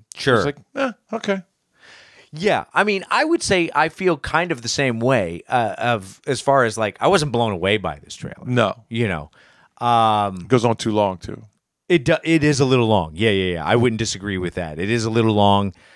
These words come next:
Speaker 1: Um, <clears throat> I, I guess if, since I grew up in that time period and I was
Speaker 2: Yeah, you might have been this more of a sweet spot for you than for me.
Speaker 1: Right. That's one of the reasons why I'm like, "I,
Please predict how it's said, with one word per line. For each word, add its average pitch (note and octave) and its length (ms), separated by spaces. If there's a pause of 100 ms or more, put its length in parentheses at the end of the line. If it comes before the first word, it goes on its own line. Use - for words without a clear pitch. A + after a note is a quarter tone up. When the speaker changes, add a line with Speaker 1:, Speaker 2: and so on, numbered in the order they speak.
(160)
Speaker 1:
Um, G2+ 640 (140)
<clears throat> D3 320 (840)
I, B2 300
I B2+ 80
guess C3+ 600 (480)
if, B2+ 360 (140)
since - 340
I C#3 200
grew B2 560
up A#2+ 260
in B2 220
that A2+ 200
time A2 380
period A2+ 460 (360)
and A2+ 160
I A2+ 140
was G#2 460 (640)
Speaker 2:
Yeah, D3+ 180
you E3+ 240
might E3 200
have D3+ 80
been D3 300
this C3 220
more C#3+ 200
of C3+ 40
a B2 40
sweet C#3 280
spot B2 260
for B2+ 140
you A#2+ 260
than G#2+ 200
for G#2+ 160
me. A#2 340
Speaker 1:
Right. A#2 400
That's D3+ 280
one C#3+ 220
of C3+ 60
the B2+ 80
reasons A#2+ 240
why A2+ 220
I'm A2+ 80
like, G#2+ 240
"I, A#2+ 360